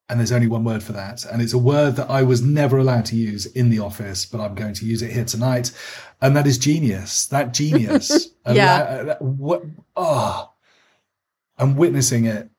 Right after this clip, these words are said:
Speaker 1: up close was no, was no more magical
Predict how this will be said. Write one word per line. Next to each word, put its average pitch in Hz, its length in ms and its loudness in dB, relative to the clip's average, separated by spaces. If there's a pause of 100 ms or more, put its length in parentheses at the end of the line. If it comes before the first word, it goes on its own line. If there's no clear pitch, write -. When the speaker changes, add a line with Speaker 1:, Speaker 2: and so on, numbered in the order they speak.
(340)
Speaker 1:
up 135 240 -6
close 113 680 -4 (240)
was 131 200 0
no, 139 640 4 (640)
was 143 280 0
no 170 240 6
more 156 300 4
magical 107 720 -6